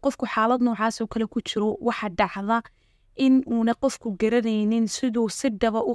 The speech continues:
qaadi lahaa responsibility-ga ka saaran naftiisa, eh, iyo siduu u kala saari lahaa shaqada wixii kaga socda ee mashaakila iyo wixii dadka guriga jooga ee aan waxba ka ogeyn mushkilada isaga ku soo dhacday,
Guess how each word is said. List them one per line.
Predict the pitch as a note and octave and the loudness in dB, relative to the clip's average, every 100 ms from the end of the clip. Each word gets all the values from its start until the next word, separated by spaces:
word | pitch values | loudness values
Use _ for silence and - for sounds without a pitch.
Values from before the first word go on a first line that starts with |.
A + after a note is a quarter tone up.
| - | -2
qaadi | E3+ G#3+ G3+ G#3 | 0 0 0 -2
lahaa | G3+ F3+ G#3 A3 | -2 -2 0 0
responsibility-ga | G#3+ - A3+ G3+ G#3 A#3+ A3+ - B3+ G#3+ G3+ | -2 -4 -4 -4 -2 2 2 2 -2 -2 -2
ka | - | -4
saaran | A3+ - G#3 G3+ G3 A3 A3+ - _ _ _ | -6 -4 -4 -2 0 -2 -2 -8 _ _ _
naftiisa, | A3 B3 - - A3+ G3+ - A#3 C4 _ _ _ _ _ _ | 2 2 2 -4 -2 -2 -2 -4 -4 _ _ _ _ _ _
eh, | - A3+ G#3+ | -4 -2 -2
iyo | A3+ B3+ | 0 0
siduu | - B3+ C4+ | 0 -2 -2
u | C#4+ | -2
kala | - - A3+ | -6 -2 -2
saari | G#3 - A3 A#3 A3+ | -2 -4 -2 0 0
lahaa | G#3 F#3 - G#3+ G#3+ | -4 -6 -4 -2 -4
shaqada | - - G#3+ - A#3 A#3 A#3 _ _ _ | -6 -8 -4 0 0 0 -2 _ _ _
wixii | A#3+ - A#3 | -12 -4 -4
kaga | - A3 A#3 A#3+ - | -2 -2 0 0 -4
socda | - G#3+ G3+ G#3+ | -4 -4 -2 -2
ee | A3 | 0
mashaakila | G#3 G3 A#3 - - A3 - | -2 -2 -4 -4 -4 -4 -2
iyo | G#3+ A3+ | -2 0
wixii | A#3+ - A#3+ | -2 0 2
dadka | A3+ A3+ G#3 | 2 0 -4
guriga | A3 A3 G3+ | -2 -2 -4
jooga | - G#3 G#3 | -4 -4 0
ee | A3 A3 | 2 2
aan | A3 A3 | 0 -2
waxba | F3+ B3 | 0 -2
ka | - | 2
ogeyn | A3+ G#3+ G#3 | 0 2 -2
mushkilada | F#3+ - G#3+ G#3+ G#3 | -2 -4 -4 0 -2
isaga | G3+ G#3+ G3 | -2 -4 -4
ku | G#3+ | -6
soo | - G3 | -4 -4
dhacday, | F#3 - F3 | -4 -8 -12